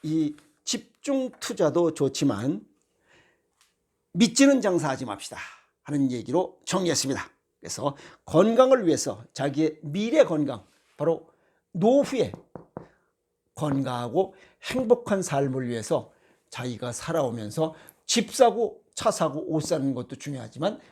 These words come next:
자신의 건강을 위해서 오 내지 십 퍼센트는 분산 투자하는 지혜를 갖자라고 오늘 이렇게 말씀을 드렸습니다. 그래서 분산 투자도 굉장히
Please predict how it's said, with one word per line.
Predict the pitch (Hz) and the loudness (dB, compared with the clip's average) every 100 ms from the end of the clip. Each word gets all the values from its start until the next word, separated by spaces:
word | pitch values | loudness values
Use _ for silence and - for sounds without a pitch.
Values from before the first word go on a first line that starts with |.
| _ - | _ -6
자신의 | 147 - 143 117 | -4 -4 -6 -6
건강을 | 139 131 123 113 | -4 -4 -4 -6
위해서 | 107 107 175 175 - - | -6 -2 -4 -4 -18 -8
오 | 240 240 | -2 4
내지 | 233 | 2
십 | 190 - - | 2 -8 -8
퍼센트는 | 156 127 107 143 147 - _ | -6 -6 -4 -4 -4 -10 _
분산 | - 226 214 208 180 | -8 -4 -2 -4 -4
투자하는 | 170 135 113 117 - _ _ - | -6 -6 -4 -6 -10 _ _ -10
지혜를 | - 170 277 - | -2 0 0 -2
갖자라고 | - - - - - - 170 | -6 -6 -8 -10 -4 2 4
오늘 | 139 123 - - - | 2 -2 -8 -18 -10
이렇게 | - - 107 - | -10 -8 -10 -8
말씀을 | - 104 - 131 240 | -8 -8 -4 0 6
드렸습니다. | 254 - 185 - _ _ _ _ _ _ | 6 6 -2 -4 _ _ _ _ _ _
그래서 | - 131 147 151 | -16 -8 -8 -8
분산 | 156 214 262 262 269 233 | -6 -2 0 2 2 0
투자도 | - 180 139 151 | -6 -4 -2 -4
굉장히 | 123 117 123 165 | -6 -4 -2 -4